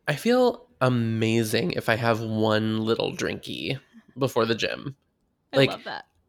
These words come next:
Speaker 1: like, it's probably not the <laughs> healthiest thing to do, <laughs> but
Speaker 2: Who cares?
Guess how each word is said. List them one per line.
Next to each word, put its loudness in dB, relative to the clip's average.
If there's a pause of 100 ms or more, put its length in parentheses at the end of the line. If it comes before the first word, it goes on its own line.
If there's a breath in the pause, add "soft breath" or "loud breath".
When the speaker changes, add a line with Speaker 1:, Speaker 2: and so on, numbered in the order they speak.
(420)
Speaker 1:
like, 2
it's -4
probably -2
not 0
the -2
<laughs> 2
healthiest 6
thing 4
to -6
do, 8 (420)
<laughs> -
but 2
Speaker 2:
Who 8
cares? 0